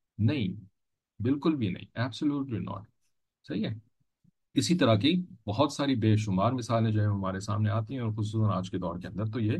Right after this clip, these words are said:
बहुत तमाशे चल रहे हैं। तो इसके बाद अहकामात से मुताल्लिक कोई आयत नाजिल नहीं हुई, और इसके ऊपर अल्लाह ताला क्या फरमाते हैं कि मैंने जो है वो तुम्हारा दीन तुम्हारे ऊपर मुकम्मल कर दिया, जो कि आगे आयत आ रही है। ठीक है,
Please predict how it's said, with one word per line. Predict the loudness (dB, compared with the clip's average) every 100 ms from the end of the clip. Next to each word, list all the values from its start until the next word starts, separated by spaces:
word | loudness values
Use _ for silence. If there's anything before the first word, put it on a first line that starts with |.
| -4
बहुत | -6 -4 -2
तमाशे | -2 -2 -4
चल | -6 -6
रहे | -6 -8
हैं। | -12 _ _ _ -20 _ _ _ _ _ _ _ _
तो | 8 10 10 6 0 -14 -16 -16 _ _
इसके | 2 2 2 0
बाद | 4 4 4 2 -4
अहकामात | -2 -2 0 4 4 4 2
से | -4
मुताल्लिक | -6 -2 0 2 0 -2 -10 _
कोई | 2 6 6
आयत | 6 4 2
नाजिल | 0 0 -2
नहीं | -4 -10
हुई, | -10 -10 -12 -12 -2
और | 0 0 2
इसके | 2 2 0 2 2 0
ऊपर | -2 2 2
अल्लाह | 2 -2
ताला | -2 -2
क्या | -2 -2
फरमाते | 0 0 2 2
हैं | -2 -4 -20 _ 0
कि | 6
मैंने | 6 6
जो | 4
है | 2
वो | 0
तुम्हारा | 0 0 0
दीन | 0 -2
तुम्हारे | -2 -6 -4
ऊपर | 0
मुकम्मल | 0 2 -2 -2
कर | -6 -10
दिया, | -8
जो | -8
कि | -6
आगे | -4 -2 -2 -4 -6
आयत | -6 -4
आ | -6
रही | -8 -10
है। | -12 -16 _ _ _ _ _ _ _ -12
ठीक | -8
है, | -8